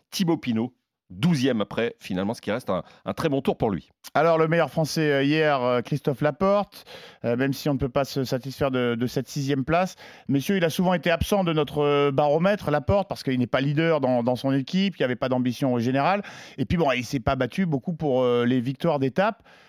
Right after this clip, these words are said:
Speaker 2: Comment, euh, comment vous jugez, euh, son, son tour jusqu'ici et sa course, euh, Johan, hier, euh, on,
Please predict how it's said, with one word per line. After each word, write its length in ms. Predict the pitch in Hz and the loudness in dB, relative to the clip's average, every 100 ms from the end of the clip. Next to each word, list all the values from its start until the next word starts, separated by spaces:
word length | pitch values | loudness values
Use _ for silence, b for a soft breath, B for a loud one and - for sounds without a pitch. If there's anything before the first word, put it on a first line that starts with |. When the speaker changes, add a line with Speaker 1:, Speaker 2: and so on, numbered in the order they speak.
| B | B
Speaker 2:
Comment, 380 | - 156 180 175 | -2 2 4 4
euh, 440 | 160 156 151 151 147 - b b | 4 4 4 4 2 -4 b b
comment 220 | - 156 | -2 0
vous 160 | 151 160 | 2 0
jugez, 380 | 143 151 170 170 | 2 2 2 2
euh, 480 | 160 147 147 143 143 | 2 4 2 2 -2
son, 420 | - 151 147 139 | -4 -2 -2 -4
son 220 | - 151 | -4 -4
tour 160 | 165 151 | -2 -4
jusqu'ici 480 | 147 - 151 190 196 | -4 -6 -8 -4 -2
et 300 | 180 151 - _ 117 | 0 -2 -6 _ -12
sa 180 | - 147 | -6 -6
course, 380 | - 165 - 123 | -2 -4 -2 -2
euh, 280 | 123 127 127 | 0 2 2
Johan, 280 | 151 160 160 | 2 2 2
hier, 320 | 151 165 160 | 2 2 2
euh, 180 | 139 131 | 2 2
on, 400 | 131 123 117 | 0 -2 -4